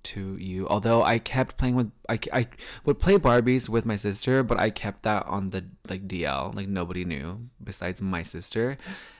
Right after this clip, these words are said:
Um, and also my, like, li-, like,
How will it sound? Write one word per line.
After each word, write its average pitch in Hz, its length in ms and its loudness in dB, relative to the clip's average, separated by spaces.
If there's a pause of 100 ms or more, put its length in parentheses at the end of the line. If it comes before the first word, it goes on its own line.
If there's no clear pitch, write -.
(160)
Um, 110 420 0
and 131 160 2
also 147 240 4
my, 139 280 4
like, 117 200 2
li-, 113 400 0
like, 107 400 -4